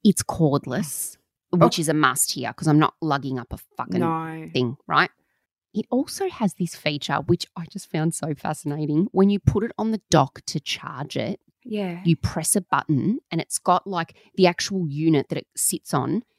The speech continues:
Speaker 1: Concealed inside there is a vacuum bag and you just press it. And so, you know, like, with the Dyson or whatever, you gotta
Speaker 2: Yeah.
Speaker 1: empty out the canister. This
Speaker 2: Yes.
Speaker 1: just sucks everything out of the canister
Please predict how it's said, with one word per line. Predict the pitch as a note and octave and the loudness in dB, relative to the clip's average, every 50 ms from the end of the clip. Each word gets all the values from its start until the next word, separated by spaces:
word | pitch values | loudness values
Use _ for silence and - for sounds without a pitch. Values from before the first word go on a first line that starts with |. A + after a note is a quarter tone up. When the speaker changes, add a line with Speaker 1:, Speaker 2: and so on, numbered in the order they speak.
| _ _ _ _ - F#3+ | _ _ _ _ 2 4
Speaker 1:
Concealed | E3+ E3+ - - - G#3 G#3 G#3 F3 C#3 - - F#3 A3+ - - _ | 4 6 4 2 2 2 2 2 2 2 0 -2 -4 -6 -8 -8 _
inside | - F3 D#3+ D3+ - - F3+ D#3 D#3 D#3+ E3+ D3+ | 6 6 8 8 6 4 6 6 6 4 2 0
there | - C#3 A#2 A#2 D3 - - | -4 -4 -4 -4 -6 -6 -6
is | F3 D3+ - | -6 -4 -4
a | |
vacuum | C#3 C3+ - C#3+ C#3+ - - F#3+ F3+ D#3 | -4 -4 -6 -6 -4 0 2 4 4 4
bag | - C3 C#3 C#3 - - _ | 2 -4 -8 -10 -12 -10 _
and | - E3+ E3+ | 4 4 6
you | F3+ | 6
just | E3+ G3 F3+ - - | 4 2 -2 -2 -4
press | - B2 - F3 E3+ - - | -6 -6 -4 -4 -4 -2 -2
it. | - - - | -2 2 2
And | F#3 G3 | 2 4
so, | - - A#3+ | 6 6 4
you | A3+ G#3+ B3 | 4 4 2
know, | C4+ D4+ D#4+ F4 | 2 2 2 4
like, | D#4 - - - | 2 2 2 0
with | D#3+ - | -2 -2
the | D#3+ | -2
Dyson | C#3 - C#3+ C#3 C3+ D3+ - - E3 | 0 2 2 2 2 0 0 0 0
or | D#3 D3+ | 0 0
whatever, | C#3+ C#3 C#3 C#3 C#3+ C#3 C#3 E3+ G3 - _ - - | 0 -2 -4 -4 -4 -4 -4 -4 -6 -8 _ -6 0
you | F#3 | 2
gotta | F3+ F#3 - | 4 4 6
Speaker 2:
Yeah. | - | 6
Speaker 1:
empty | - F3 E3 E3 D#3+ D3 | 4 4 4 2 0 -2
out | C#3+ - | -2 -4
the | - | -6
canister. | - - - C#3+ C#3+ C#3+ - - - D3+ F#3+ D4+ - _ _ _ _ _ | -12 -8 -6 -4 -4 -4 -4 -2 -2 -2 -2 -4 -8 _ _ _ _ _
This | - F3 A3 - - | 2 4 4 6 6
Speaker 2:
Yes. | F3+ E3 E3 E3 - - | 4 4 2 0 -2 -2
Speaker 1:
just | - D#3 - - - - | -2 -2 -2 -2 -2 2
sucks | - - - - - - A3+ | 2 2 2 2 0 0 2
everything | G#3 F3+ G3+ F#3+ - G3+ G3 | 2 4 2 2 0 -2 -2
out | F3+ E3 | 0 -2
of | D#3+ | -2
the | E3 | -4
canister | - - - D#3+ E3 E3 - - D3+ C3 | -8 -4 -2 -2 -2 -2 0 0 0 0